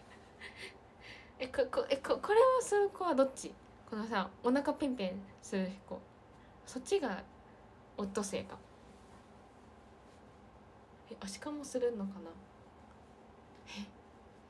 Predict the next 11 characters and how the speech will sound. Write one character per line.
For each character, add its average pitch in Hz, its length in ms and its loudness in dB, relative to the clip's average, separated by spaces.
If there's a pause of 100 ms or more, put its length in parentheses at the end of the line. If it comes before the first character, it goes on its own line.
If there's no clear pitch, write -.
(560)
わ 208 60 -8
か 202 120 -8
ん 202 160 2
な 180 60 0
い。 175 40 -10 (920)
ど 214 80 -4
う 208 40 -2
な 196 40 -2
ん - 20 0
だ 190 60 0
ろ 175 60 -2